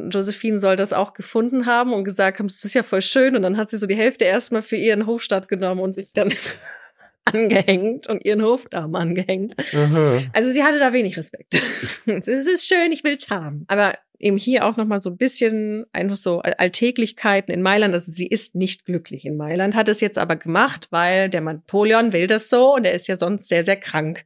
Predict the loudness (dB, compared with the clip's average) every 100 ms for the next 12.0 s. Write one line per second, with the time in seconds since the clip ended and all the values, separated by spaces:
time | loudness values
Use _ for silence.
0 | _ -6 -4 -2 -2 -2 -2 -2 -2 0
1 | -2 -2 -4 -4 -8 -10 -10 -10 -8 -8
2 | -10 -16 _ -20 -20 -18 -20 -8 2 2
3 | 4 0 0 0 2 2 2 2 0 -4
4 | -2 -2 -2 -4 -8 -8 -8 -2 0 0
5 | 2 4 4 6 4 4 0 -2 -4 -2
6 | 2 2 2 0 -4 -8 -2 2 4 2
7 | 0 -4 -4 -4 -4 -6 -4 -2 -2 -4
8 | -8 -14 -4 2 4 4 0 0 -4 -4
9 | -10 _ 0 2 0 2 2 0 -4 -4
10 | 0 2 4 2 0 -4 -8 -6 0 2
11 | 2 0 0 -2 0 -2 0 0 0 -2